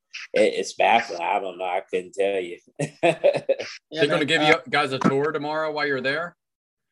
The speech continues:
Speaker 1: I'm hoping to take it in, uh, as much as I can while I'm there. It'll be my first time, and I think the band's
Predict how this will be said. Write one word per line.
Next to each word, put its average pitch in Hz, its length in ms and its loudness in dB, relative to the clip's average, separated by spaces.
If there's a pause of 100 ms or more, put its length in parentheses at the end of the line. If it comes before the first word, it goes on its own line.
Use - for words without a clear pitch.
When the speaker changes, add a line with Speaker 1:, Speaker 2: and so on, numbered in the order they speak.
(440)
Speaker 1:
I'm 123 160 -20
hoping 175 300 2
to 139 100 -4
take 160 280 0
it 139 80 -4
in, 147 420 -2 (160)
uh, 110 240 -2
as 107 100 -4
much 120 180 0
as - 120 -8
I 110 80 2
can 120 360 -4
while 101 180 -4
I'm 98 100 -14
there. 104 320 0
It'll 104 140 -8
be 104 120 -4
my 101 200 -4 (120)
first 98 300 0
time, 98 220 -6
and 92 100 -12
I 95 60 -8
think 98 240 -12
the 90 80 -14
band's 95 520 -10